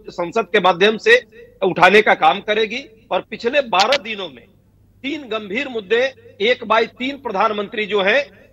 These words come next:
एक बटा तीन प्रधानमंत्री के तीन सबसे गंभीर मुद्दे बारह दिनों के अंदर आए हैं देश में, सबने देखा है। और ये तीन जन, जनसाधारण के मुद्दे हैं, चाहे वो शिक्षा के क्षेत्र में जिस तरह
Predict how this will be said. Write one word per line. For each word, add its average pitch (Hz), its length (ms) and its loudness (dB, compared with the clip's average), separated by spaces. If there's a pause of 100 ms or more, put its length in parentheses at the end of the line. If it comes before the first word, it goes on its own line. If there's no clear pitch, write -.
एक 220 200 2
बटा 208 240 -2
तीन 226 320 -8
प्रधानमंत्री 202 720 2
के 208 260 2 (520)
तीन 294 260 4
सबसे 226 360 -2
गंभीर 202 400 0
मुद्दे 185 440 2
बारह 185 240 0
दिनों 185 260 -6
के 185 100 -8
अंदर 170 260 -4
आए 165 160 0
हैं 170 120 -8
देश 147 280 -14
में, - 120 -8 (400)
सबने 202 280 2
देखा 196 380 0
है। 233 180 0 (300)
और 190 120 -6
ये 233 100 -4
तीन 262 400 -12
जन, 240 280 -2 (140)
जनसाधारण 226 680 2
के 214 140 -4
मुद्दे 151 240 -6
हैं, 117 240 -8 (380)
चाहे 208 160 4
वो 226 80 0
शिक्षा 240 400 -2
के 240 140 -6
क्षेत्र 233 320 -6
में 226 140 -6
जिस 214 140 -4
तरह 214 280 0